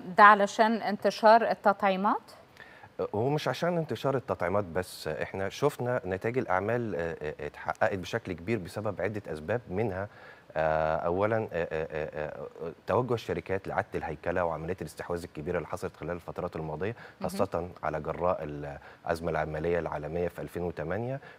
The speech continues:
Speaker 2: وت-، آه، تركيزها على إعادة الهيكلة في القوائم المالية ومعالجة الخلل الكبير. شفنا تطور في، آه، بعض المؤشرات زي ال-، الكاش تيرن اوفر والأكاونت receivable تيرن اوفر، وده اللي عزز من ع-،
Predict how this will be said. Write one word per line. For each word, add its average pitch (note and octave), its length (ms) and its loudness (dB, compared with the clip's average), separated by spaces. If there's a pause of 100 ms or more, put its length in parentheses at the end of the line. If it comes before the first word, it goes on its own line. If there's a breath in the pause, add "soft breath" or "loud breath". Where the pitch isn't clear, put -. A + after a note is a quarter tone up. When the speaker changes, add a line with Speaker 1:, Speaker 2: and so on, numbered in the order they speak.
Speaker 2:
وت-، G#2 320 -2
آه، E2 280 -2
تركيزها C3 520 -2
على A2 460 2
إعادة F#2 200 0 (180)
الهيكلة F2+ 360 -4
في - 100 -12
القوائم F#2+ 280 -2
المالية F#2+ 420 -2
ومعالجة G2+ 500 -2
الخلل A2+ 360 -4 (280 loud breath)
الكبير. D#2+ 400 -6
شفنا B2+ 440 -6 (120)
تطور A#2+ 380 0
في، G2 420 -6 (340 loud breath)
آه، D#2 100 -4
بعض G2+ 260 4
المؤشرات F2+ 560 -2
زي E2+ 220 -2
ال-، D2 380 -10
الكاش - 500 -6 (100)
تيرن E2+ 180 -4
اوفر G#2 440 0
والأكاونت D2+ 720 -4
receivable F2 360 -10
تيرن E2+ 280 -6
اوفر، A2+ 360 -4 (300 loud breath)
وده E2 160 0
اللي G#2+ 140 4
عزز G#2+ 420 2
من G2 260 -4
ع-، D#2 220 -4